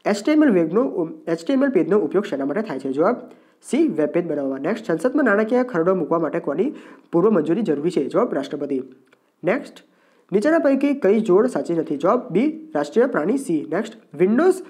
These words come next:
ઓપરેટિંગ સિસ્ટમમાં કયા ઓપ્શનની મદદથી માઉસની ક્લિક દબા બદલી શકાય છે? જવાબ બી, કંટ્રોલ પેનલ. નેક્સ્ટ, ભારતની સંવિધાન સભા દ્વારા તારીખ ખાલી જગ્યાના રોજ સંવિધાન આપવા, અપનાવવામાં આવ્યું હતું. જવાબ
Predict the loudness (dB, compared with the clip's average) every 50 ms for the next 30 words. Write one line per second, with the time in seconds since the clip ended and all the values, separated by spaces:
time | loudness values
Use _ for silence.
0 | -18 -16 -4 -2 0 2 4 4 4 2 2 0 0 0 0 0 0 0 0 0
1 | 0 -2 -4 -6 -6 -4 0 0 2 2 2 0 0 0 0 -2 -2 -2 -4 -8
2 | -10 -10 -6 -4 -2 -2 -4 -6 -12 -18 -20 _ _ -2 0 0 0 0 0 -2
3 | -2 -2 -4 -6 -8 -10 -16 -20 -16 -4 -2 -2 0 2 0 0 0 0 0 0
4 | 0 2 0 0 -2 -2 -2 -4 -2 0 2 2 2 2 0 -2 -8 -4 2 4
5 | 4 4 4 4 0 0 0 0 0 0 0 -2 -2 -2 0 0 0 0 0 -4
6 | -8 -16 -20 -20 -20 _ _ _ _ _ _ _ _ _ _ _ -12 -8 -4 0
7 | 2 2 2 2 2 2 2 2 2 2 2 2 2 2 2 0 0 0 2 2
8 | 0 0 -2 -4 -10 -18 -20 _ -2 0 2 2 2 0 -2 -2 0 0 0 0
9 | 0 0 2 2 2 4 4 4 4 4 2 2 2 0 0 0 0 0 0 0
10 | -2 -4 -6 -4 -4 -4 -4 -6 -8 -6 -6 -4 -2 0 0 0 -2 -2 -8 -10
11 | -2 0 2 2 2 0 -2 -6 -4 -2 -2 -2 -2 -4 -6 -2 0 2 2 2
12 | 0 -4 -12